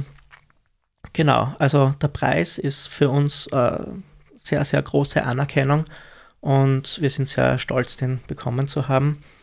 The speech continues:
Ähm, gerade in der Kategorie Medienkunst, wo man ja, äh, und auch in den Arbeiten, die wir in den letzten, äh, knapp fünfzehn Jahren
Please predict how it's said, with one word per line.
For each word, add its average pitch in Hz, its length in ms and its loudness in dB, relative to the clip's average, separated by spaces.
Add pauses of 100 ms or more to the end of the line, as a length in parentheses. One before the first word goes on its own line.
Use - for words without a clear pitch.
(420)
Ähm, 131 480 4 (1000)
gerade 135 540 4 (160)
in 131 300 2 (400)
der 131 80 -4
Kategorie 131 600 0
Medienkunst, 135 760 0
wo 123 80 -2
man 123 180 2
ja, 123 180 0 (600)
äh, - 300 -4
und - 340 -8
auch - 300 -2 (320)
in 139 160 -4
den 135 160 -2
Arbeiten, 135 540 0
die 127 160 0
wir 127 80 2
in 120 100 0
den 127 120 0
letzten, 131 440 0 (600)
äh, 123 340 2 (180)
knapp - 240 -4
fünfzehn 139 380 0
Jahren 135 340 2